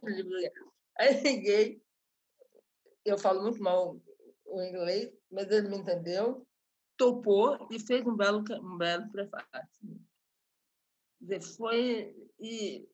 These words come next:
e a Zahar foi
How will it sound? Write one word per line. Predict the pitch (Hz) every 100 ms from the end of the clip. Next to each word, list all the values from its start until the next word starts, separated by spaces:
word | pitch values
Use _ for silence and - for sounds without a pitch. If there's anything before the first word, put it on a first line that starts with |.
| _ _ _ - _ _ _ _ -
e | 185
a | 185
Zahar | 196 196 170 180 202 247 247 - _ _ _ - - _ _ _ 147 - _ _ _
foi | - 131